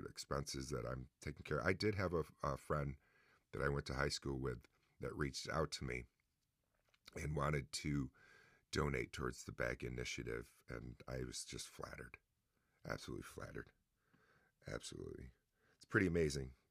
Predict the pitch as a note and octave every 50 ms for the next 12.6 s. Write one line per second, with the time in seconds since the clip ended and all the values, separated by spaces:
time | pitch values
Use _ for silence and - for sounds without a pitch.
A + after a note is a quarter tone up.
0 | _ - - - D2+ D2+ D2+ D2+ D2+ D2+ D2+ D2 - - - D2+ C#2 - C#2+ C2
1 | C2+ C#2 C2 C2 C2 B1+ - - _ _ _ _ _ _ _ _ _ _ _ -
2 | - - E2 D2 C2+ D2 C#2+ C2 C#2 C#2+ - _ - - C#2+ C#2+ C#2+ C#2 C2+ D2
3 | C2 B1+ C2+ C#2+ - _ _ - - C#2+ C2 B1 - - D2 C#2 C2+ C2 A#1+ -
4 | - - - _ - C2 B1 B1 - - - C#2 B1+ B1+ A#1+ A1+ - - - -
5 | _ _ _ _ _ _ _ _ _ _ _ _ _ _ _ _ _ _ _ _
6 | - B2 C#3 B2+ G#2+ G2+ - C#3+ C#3 C#3 - - - _ _ _ _ _ _ -
7 | - - D3 D3+ - F#3+ F3+ E3 D3+ - _ _ _ _ - D3 D3+ D3+ - -
8 | D#3+ D3 C#3+ B2+ A2+ B2+ C#3 D3+ D3+ - - - D#2+ D#2 C#2+ C#2+ G2 A2 - -
9 | C3+ B2 C3+ A#2+ - - - B2+ B2+ A#2 - - - - A#2+ B2+ A2+ D#2+ D2+ -
10 | - E2+ F2+ F2+ A2 G#2+ G2 - - A2 G#2+ - - F#2 D#2+ D2+ D2+ - - -
11 | - - - - - - A2+ A2+ A#2 G2+ A2+ A2 G#2 G#2 F#2 - F#2+ F#2 F2 -
12 | - F#2 E2 - - E2 E2 D#2+ D#2 D2+ -